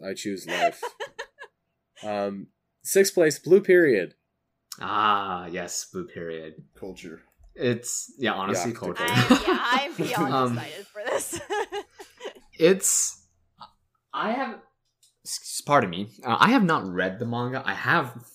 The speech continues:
Speaker 3: three volumes of it with me, and it's there on standby in the event I just cannot hold back. But, I mean, it's, it's checked off all the marks. I, we've talked about, I believe we talked about it.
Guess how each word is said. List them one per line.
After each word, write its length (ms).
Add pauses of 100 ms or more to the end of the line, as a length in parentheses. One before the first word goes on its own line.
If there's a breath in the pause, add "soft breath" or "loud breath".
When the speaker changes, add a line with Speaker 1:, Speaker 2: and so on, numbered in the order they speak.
Speaker 3:
three 140
volumes 440
of 120
it 100
with 240
me, 260 (100)
and 320 (800)
it's 180
there 140
on 120
standby 480
in 100
the 100
event 480 (480)
I 120
just 340
cannot 280
hold 220
back. 400 (540 soft breath)
But, 400 (880)
I 120
mean, 300 (320 loud breath)
it's, 340
it's 220
checked 280
off 160
all 140
the 60
marks. 360
I, 140
we've 220
talked 260
about, 220
I 100
believe 240
we 60
talked 200
about 180
it. 60